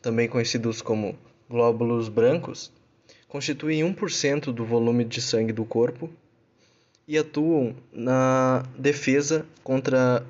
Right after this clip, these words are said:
micro-organismos invasores. Eles detectam e lutam contra esses corpos estranhos. As plaquetas,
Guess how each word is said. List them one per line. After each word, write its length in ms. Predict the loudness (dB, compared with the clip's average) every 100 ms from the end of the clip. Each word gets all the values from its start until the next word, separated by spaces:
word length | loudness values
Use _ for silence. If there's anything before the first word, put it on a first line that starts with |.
| -6
micro-organismos 880 | -4 0 2 2 2 0 0 -2 -2
invasores. 800 | 2 2 2 2 2 -2 -12 -16 _ _ _ _ _ _ _
Eles 180 | -10 -4
detectam 720 | -2 -2 2 0 0 0 -2 -4 -14 -20 -10
e 60 |
lutam 400 | -4 -4 -2 -2
contra 800 | -2 -2 -2 0 2 4 2 0 -4 _ _ _ -10
esses 320 | -8 -6 -4
corpos 400 | 0 0 0 -4
estranhos. 600 | -4 -2 -4 -4 -14 -20 _ _ _ _ -20 -20 _ _ _ _ _ _ _ _ _ _ _ _ _ _ _ _ _
As 140 | -14
plaquetas, 760 | -4 -4 0 0 0 0 -4 -8